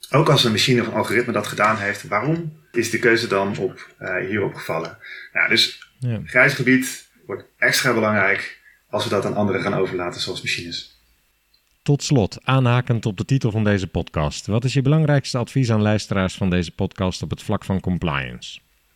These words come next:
Speaker 1: In zijn algemeenheid natuurlijk zorg dat je dat grijze gebied omarmt. Eh, in plaats van ontkent. Eh,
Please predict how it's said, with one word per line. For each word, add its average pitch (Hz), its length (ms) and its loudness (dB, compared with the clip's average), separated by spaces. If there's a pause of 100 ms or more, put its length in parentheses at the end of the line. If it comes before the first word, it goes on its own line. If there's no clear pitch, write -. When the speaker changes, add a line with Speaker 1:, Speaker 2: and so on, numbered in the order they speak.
(320)
Speaker 1:
In 180 220 0
zijn 139 120 2
algemeenheid 113 680 4
natuurlijk 101 600 0
zorg 113 320 0
dat 104 120 -2
je - 60 -10
dat - 120 -2
grijze 107 320 2
gebied 123 320 0 (300)
omarmt. 127 760 2 (640)
Eh, 107 320 2
in 113 100 0
plaats 113 220 2
van 147 120 -2
ontkent. 117 460 2
Eh, 131 220 2